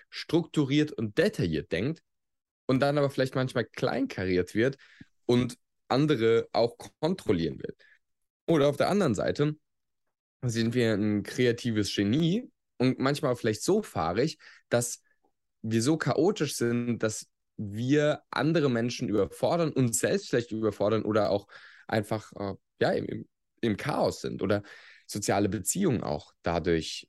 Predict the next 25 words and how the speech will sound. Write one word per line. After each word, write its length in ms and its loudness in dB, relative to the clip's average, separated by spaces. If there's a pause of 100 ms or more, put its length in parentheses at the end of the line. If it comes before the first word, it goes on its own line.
(120)
leiden, 720 -2
weil 340 -2
wir 160 -2
halt 160 -6 (140)
zu 380 2
viel, 560 -4 (120)
ne, 300 -2 (100)
dieses 460 -8
Chaos 400 -4
letztendlich 560 -14
haben. 180 -14 (800)
Also 200 -4
solche 320 2
Dinge 260 -2
können 200 -10
es 80 -10
sein. 300 -14
Dann 140 -2
kann 200 0
es 80 -2
aber 120 2
auch 100 2
sowas 300 -2
sein 300 0
wie 320 -2